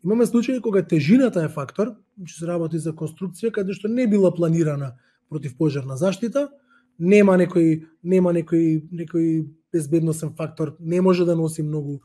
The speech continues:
многу тежини, многу, многу тежина, гипсот знаеме дека Firebird плочата е исклучително тешка плоча, петнаесет, дваесет, триесет кила на метар квадратен, одиме со боја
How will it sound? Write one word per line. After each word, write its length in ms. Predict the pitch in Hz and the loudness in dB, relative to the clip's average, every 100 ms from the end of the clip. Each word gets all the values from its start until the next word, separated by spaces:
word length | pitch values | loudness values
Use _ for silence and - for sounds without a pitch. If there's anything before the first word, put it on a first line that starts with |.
| _ _ _ | _ _ _
многу 240 | 156 139 | -10 -10
тежини, 400 | 127 139 196 277 302 - _ _ | -10 -6 -4 -4 -8 -16 _ _
многу, 220 | 196 196 185 | -8 -6 -6
многу 220 | 196 185 | -4 -4
тежина, 420 | 180 156 185 247 | -4 -4 -2 -2
гипсот 380 | 202 151 156 151 | -4 -8 -8 -10
знаеме 320 | 143 160 156 | -6 -2 -2
дека 160 | 151 131 | -4 -8
Firebird 500 | - 165 151 151 151 | -6 -6 -4 -4 -6
плочата 360 | 156 160 156 151 | -6 -6 -8 -8
е 40 | |
исклучително 640 | 143 - 156 180 165 151 | -10 -12 -6 -6 -4 -8
тешка 300 | 156 151 - | -8 -12 -14
плоча, 380 | - 156 156 190 _ | -10 -10 -8 -14 _
петнаесет, 520 | 156 - 160 165 156 | -20 -8 -6 -6 -6
дваесет, 400 | 143 156 160 160 | -6 -4 -4 -6
триесет 380 | 165 180 180 180 | -2 2 2 0
кила 220 | - 185 | -4 -4
на 60 | 185 | -2
метар 240 | 190 190 | -4 -6
квадратен, 480 | 185 190 202 202 254 - _ _ _ _ _ _ | -8 -8 -6 -10 -12 -16 _ _ _ _ _ _
одиме 300 | 196 202 214 | -4 -2 -4
со 140 | 208 151 | -6 -8
боја 400 | 135 185 196 | -2 0 0